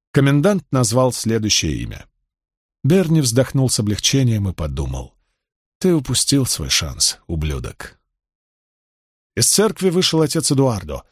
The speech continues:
Вид у него был усталый и несчастный, как обычно в эти дни. Берни вдруг поразило, что его тёмно-рыжие волосы почти такого же цвета, как у Барбары.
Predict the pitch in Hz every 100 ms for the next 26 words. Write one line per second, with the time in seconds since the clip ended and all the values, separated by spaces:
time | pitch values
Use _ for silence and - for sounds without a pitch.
0 | _ _ _ 151 214 175 151 139 123 123
1 | - 165 160 147 135 - _ _ - 156
2 | 101 - 87 80 - 76 - - 196 190
3 | 190 190 - 80 67 - 69 69 - -
4 | _ _ _ _ _ _ _ - 123 185
5 | 170 143 131 175 - - 139 139 117 196
6 | 147 107 - - 123 135 127 139 135 139
7 | 139 123 120 180 127 - - - _ _
8 | _ 127 127 - 190 185 156 - - 170
9 | 156 139 131 - 151 143 127 143 127 131
10 | 131 85 85 80 82